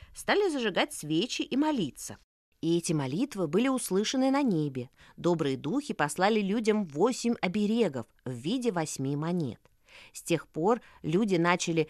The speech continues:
связывать восемь монет красной ниточкой. Суй боится также красного. И подкладывать их под подушки детям. Вскоре это превратилось в новогоднюю традицию.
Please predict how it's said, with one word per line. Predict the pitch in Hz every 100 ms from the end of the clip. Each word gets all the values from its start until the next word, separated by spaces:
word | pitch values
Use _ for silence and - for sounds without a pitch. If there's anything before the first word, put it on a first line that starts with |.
| -
связывать | - 151 170 175 156 139 -
восемь | 165 160 156 - 135
монет | 123 123 202 -
красной | 143 151 156 226
ниточкой. | 277 262 - - - - - _ _
Суй | - 165 233
боится | 127 123 -
также | 156 147 143
красного. | - 175 110 - 107 - _ - -
И | 359
подкладывать | - - - 156 208 294 247 - 196
их | 240
под | - 277
подушки | - 139 147 - 190
детям. | 143 131 117 110 - _ _ -
Вскоре | - 330 415
это | - -
превратилось | 156 131 123 - 247 330 -
в | -
новогоднюю | 339 285 139 131 147 156 147
традицию. | 143 139 117 113 - - -